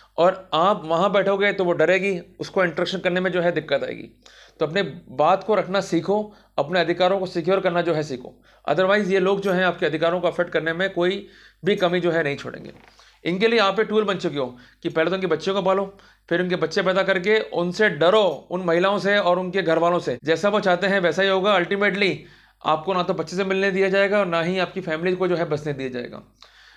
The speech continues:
हम इस स्टेज पर कोई टिप्पणी नहीं कर सकते, but ये मान सकते हैं कि अगर हम गलत जगह फंस गए हैं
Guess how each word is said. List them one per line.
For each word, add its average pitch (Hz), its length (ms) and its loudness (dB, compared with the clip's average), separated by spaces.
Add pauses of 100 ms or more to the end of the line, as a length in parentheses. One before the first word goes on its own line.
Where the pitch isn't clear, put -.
(280)
हम 185 280 -4 (480)
इस 190 200 -6
स्टेज 196 380 0
पर 143 140 -2
कोई 165 180 -4
टिप्पणी 185 320 -2
नहीं 180 180 -2
कर 190 100 0
सकते, 196 280 -2
but 185 180 -2
ये 190 80 0
मान 175 240 0
सकते 185 240 -4
हैं 196 40 -2
कि 196 60 0
अगर 190 140 2
हम 185 80 0
गलत 170 180 2
जगह 180 180 0
फंस 151 240 -4
गए 170 140 2
हैं 127 280 -10